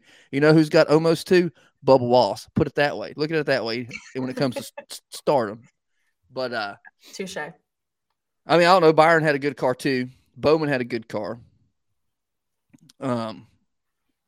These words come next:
Speaker 1: you know, I mean, there was, uh, Eric Jones was a pleasant surprise. I enjoy Eric Jones very much so 'cause he kinda got screwed out of Gibbs because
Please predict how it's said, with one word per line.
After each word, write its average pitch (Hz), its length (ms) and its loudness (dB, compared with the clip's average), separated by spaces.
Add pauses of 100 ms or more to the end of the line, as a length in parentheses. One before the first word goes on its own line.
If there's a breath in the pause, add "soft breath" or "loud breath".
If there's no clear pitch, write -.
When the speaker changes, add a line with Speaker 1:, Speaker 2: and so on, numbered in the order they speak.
(140)
Speaker 1:
you 135 140 -6
know, 117 160 -4
I 120 140 -4
mean, 120 160 -8
there 127 140 -6
was, - 380 -16 (120)
uh, 127 240 -14 (100)
Eric 147 260 0
Jones 135 400 -2
was 117 200 -6
a 113 40 -8
pleasant 156 500 -4
surprise. 113 500 -14
I 131 160 -8
enjoy 131 480 -2
Eric 110 280 -8
Jones 123 240 -10
very 131 180 -2
much 120 220 -8
so 113 140 -10
'cause 113 180 -16
he 127 100 -14
kinda 127 280 -10
got 123 260 -6 (440 soft breath)
screwed - 480 -6
out 123 160 2
of 120 120 -8
Gibbs 120 580 -2 (220)
because - 1080 -10